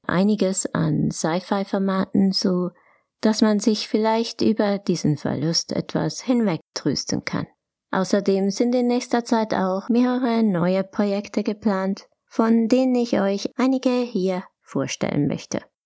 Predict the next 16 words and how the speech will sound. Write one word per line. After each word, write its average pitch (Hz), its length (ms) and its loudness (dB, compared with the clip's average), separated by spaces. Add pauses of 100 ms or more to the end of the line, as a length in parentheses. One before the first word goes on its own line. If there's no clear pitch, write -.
(520)
Diejenigen, 254 640 2
die 254 240 4
in 247 120 2
meinen 185 440 0
Augen 160 540 0
besonders 233 680 -2
interessant 202 800 -2
klingen. 135 380 -6 (520)
Irgendwie 233 640 2
ist - 280 -2
dies 247 340 0
also 220 340 0
doch 185 260 -2
auch 160 280 -4
eine 247 340 0 (200)
Serienvorschau-Episode. 165 2000 -2